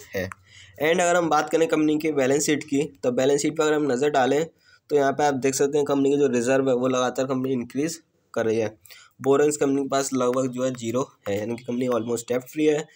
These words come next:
शेयर होल्डिंग की पैटर्न की बात करें, तो लगभग सत्ताईस परसेंट की प्रमोटर्स होल्डिंग and पब्लिक होल्डिंग जो है बहत्तर परसेंट है। तो सबसे पहले हमने देखी, कंपनी फंडामेंटली स्ट्रॉन्ग है, कंपनी कर्ज मुक्त है, सेल भी कंपनी की जो स्टेबल है।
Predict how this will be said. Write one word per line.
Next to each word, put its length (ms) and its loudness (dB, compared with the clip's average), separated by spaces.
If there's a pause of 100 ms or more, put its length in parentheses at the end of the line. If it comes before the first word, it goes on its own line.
(260)
शेयर 260 4
होल्डिंग 280 4
की 80 -2
पैटर्न 340 0
की 120 -2
बात 240 2
करें, 160 4
तो 60 4
लगभग 200 2
सत्ताईस 520 -2
परसेंट 300 0
की 60 -4
प्रमोटर्स 540 -2
होल्डिंग 280 0
and 220 -2 (380)
पब्लिक 280 -2
होल्डिंग 280 -2
जो 100 -2
है 140 -12 (280)
बहत्तर 280 -6
परसेंट 440 -8
है। 140 -16 (540)
तो 80 4
सबसे 300 0
पहले 220 2
हमने 180 0
देखी, 260 -4
कंपनी 260 -4
फंडामेंटली 800 -4
स्ट्रॉन्ग 400 0
है, 120 0
कंपनी 300 -2 (120)
कर्ज 300 0
मुक्त 320 -6
है, 160 0
सेल 280 0
भी 100 -4
कंपनी 280 -2
की 120 -6
जो 220 -2
स्टेबल 420 -4
है। 140 -4